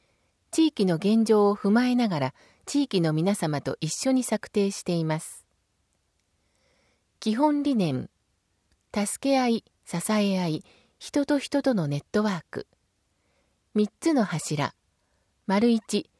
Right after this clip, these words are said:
つながりのある地域づくり。丸二、必要な人に支援が届く仕組みづくり。丸三、健やかに暮らせる地域づくり。漫画で見る。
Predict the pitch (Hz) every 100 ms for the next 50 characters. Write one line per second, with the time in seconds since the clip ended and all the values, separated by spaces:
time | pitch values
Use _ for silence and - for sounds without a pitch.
0 | _ _ - 214 277 285 285 277 277 262
1 | 156 - 220 226 214 208 - 139 107 _
2 | _ _ _ _ _ _ 185 214 233 220
3 | 214 _ _ _ - - 294 294 294 285
4 | 277 - 269 165 - - 180 240 254 247
5 | 233 233 226 123 - - 202 196 190 190
6 | 139 - - _ _ _ _ _ _ _
7 | - 180 214 - 196 170 - _ _ _
8 | - - 294 277 214 170 160 180 196 -
9 | 185 180 - 240 247 226 214 - 131 -
10 | _ _ _ _ _ _ _ _ _ _
11 | _ _ _ _ _ _ _ _ _ _
12 | 175 220 285 269 254 233 220 185